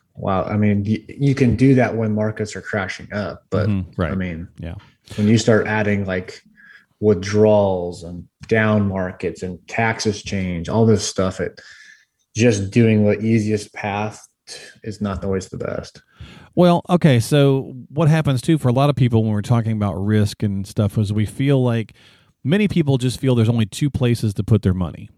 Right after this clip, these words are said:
Speaker 2: If you were talking about parking at some place, many people feel like, "Okay, I can be in the bank or I can be in the market, and that's it." Right? I, I, uh, for whatever reason, that's the only two things they think they can do.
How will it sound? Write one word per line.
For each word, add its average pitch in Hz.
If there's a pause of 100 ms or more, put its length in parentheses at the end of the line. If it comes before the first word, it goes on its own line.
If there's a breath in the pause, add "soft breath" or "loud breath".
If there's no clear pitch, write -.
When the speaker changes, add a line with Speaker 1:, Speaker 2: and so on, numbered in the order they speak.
Speaker 2:
If 110
you 107
were 98
talking 98
about 90
parking 117
at 90
some 98
place, 98 (320 loud breath)
many 147
people 139
feel 123
like, 113 (140)
"Okay, 113
I 110
can 107
be 110
in 101
the 95
bank 131
or 110
I 107
can 110
be 101
in 101
the 95
market, 87 (160)
and 110
that's 104
it." 82 (260)
Right? 104
I, 113 (280)
I, -
uh, 113
for 110
whatever 151
reason, 135
that's 120
the -
only 135
two 143
things 120
they 120
think 107
they 98
can 98
do. 98